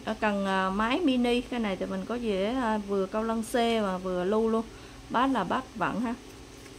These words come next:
Sin, Sin De Bass Lucky nè. Alpha của hãng Alpha, dài một mét sáu lăm. Made in Hàn Quốc. Khoan này là khoan đá sứ ha.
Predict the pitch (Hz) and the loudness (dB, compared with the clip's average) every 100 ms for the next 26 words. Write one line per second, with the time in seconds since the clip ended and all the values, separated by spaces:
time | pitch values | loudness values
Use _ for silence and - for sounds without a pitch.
0 | - - - - - - - - - - | -16 -16 -16 -18 -18 -18 -18 -18 -16 -16
1 | - - - - 269 254 254 254 240 269 | -18 -18 -14 4 8 10 8 6 4 4
2 | 240 233 233 233 269 - 269 285 - 247 | 4 4 2 4 2 2 0 0 2 4
3 | 233 220 214 - 220 226 - 233 226 240 | 4 2 -2 -6 -2 -2 0 0 2 0
4 | 233 220 240 220 226 214 190 180 175 208 | -2 0 -2 0 2 2 2 0 -2 -2
5 | 262 262 262 233 220 - - - - - | -2 0 2 2 0 -4 -18 -18 -18 -18
6 | - 262 254 - 220 214 214 - - - | -8 -6 -6 -4 -2 0 -2 -6 -16 -16
7 | - 208 175 220 311 - - - - - | -10 -8 -4 -2 -2 -6 -18 -16 -16 -16
8 | - - - - - 240 233 208 185 180 | -18 -18 -18 -18 -4 0 2 2 0 0
9 | 220 220 226 262 - 285 311 349 | -2 0 0 0 2 4 4 2